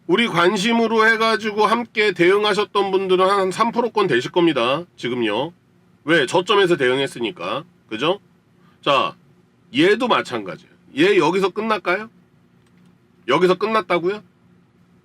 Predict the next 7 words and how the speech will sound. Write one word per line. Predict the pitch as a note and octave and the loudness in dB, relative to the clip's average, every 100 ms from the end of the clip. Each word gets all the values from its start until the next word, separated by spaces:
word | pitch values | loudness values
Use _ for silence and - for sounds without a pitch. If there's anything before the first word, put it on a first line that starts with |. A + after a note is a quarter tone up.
| _ _ _ _ _ _ _ _ _ _ _ _ _ | _ _ _ _ _ _ _ _ _ _ _ _ _
추가적인 | - C4 B3+ B3+ A#3+ A3+ A3 A3 | -8 -2 2 2 4 2 2 0
상승이 | G3+ G3+ G3 G3+ | 2 2 2 2
분명히 | F3+ F3 A#3 A#3+ A#3 A3 | 0 0 0 2 2 2
나와줘야 | D3+ C3+ D3 C#3+ C3+ B2+ | 2 4 2 2 2 2
되는 | A2+ A2 | 2 -2
자리예요. | G2 D#2+ D2 C#2 _ _ _ _ _ _ _ _ _ _ - | -4 -10 -12 -16 _ _ _ _ _ _ _ _ _ _ -4
어. | G#2+ E2+ | -4 -4